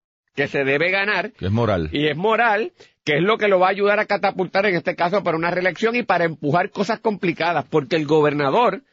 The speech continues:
Speaker 1: en su, en lo que ha anunciado, tiene cosas muy interesantes, incluyendo en educación, con estas cosas, ¿verdad?, de vales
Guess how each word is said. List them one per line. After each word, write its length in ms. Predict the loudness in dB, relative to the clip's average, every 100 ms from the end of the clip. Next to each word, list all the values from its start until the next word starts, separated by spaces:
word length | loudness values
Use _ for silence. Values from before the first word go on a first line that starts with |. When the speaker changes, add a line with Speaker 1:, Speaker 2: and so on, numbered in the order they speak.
| _ _ _ _ _ _ _ _ -6
Speaker 1:
en 140 | -6
su, 200 | -6 -12 _
en 100 | -2 -2
lo 100 | 0
que 60 |
ha 40 | -2
anunciado, 420 | 0 0 0 0
tiene 280 | -2 -2 -2
cosas 280 | -2 -2
muy 200 | -2 -4
interesantes, 560 | -2 -2 0 -2 -4 -4
incluyendo 480 | -4 -2 -2 0 -2
en 100 | 0
educación, 600 | 0 0 -2 0 -2 -2
con 160 | -6 -8
estas 200 | -6 -4
cosas, 280 | -2 -2 0
¿verdad?, 280 | 0 0 2
de 100 | 0
vales 320 | 0 2 0